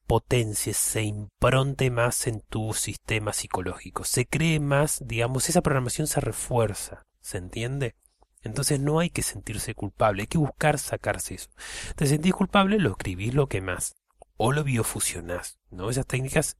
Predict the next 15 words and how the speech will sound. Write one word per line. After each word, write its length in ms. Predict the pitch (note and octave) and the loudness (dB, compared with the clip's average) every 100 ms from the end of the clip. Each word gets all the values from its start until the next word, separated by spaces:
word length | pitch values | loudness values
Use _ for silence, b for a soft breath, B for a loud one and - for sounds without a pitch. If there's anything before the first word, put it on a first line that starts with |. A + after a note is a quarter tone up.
| - | -14
están, 480 | - - G#2+ A2+ - b b b - | -12 2 2 2 -6 b b b -14
o 80 | |
sea, 200 | - D#2+ D2+ - - _ | -10 -10 -10 -18 -20 _
como 260 | G#2+ G2+ | -4 -2
ya 180 | F#2+ A#2+ | 2 4
están 280 | A2 B2+ A#2 | 4 2 2
explicadas 680 | G#2+ - - A2+ A#2 A#2 A2 | 0 -4 0 4 4 2 0
en 140 | F#2+ | -4
videoclase, 580 | G2 G2+ G#2+ A#2 B2 G3+ | -2 0 2 2 2 0
bueno, 280 | G#2+ F2 - _ _ _ _ | -2 -6 -14 _ _ _ _
te, 140 | G2 - | -12 -8
te 120 | - | -2
digo 200 | G2+ G#2 | 0 0
cuáles 260 | F#2+ G2+ F#2+ | 2 2 2
son 220 | - G#2+ | -2 -4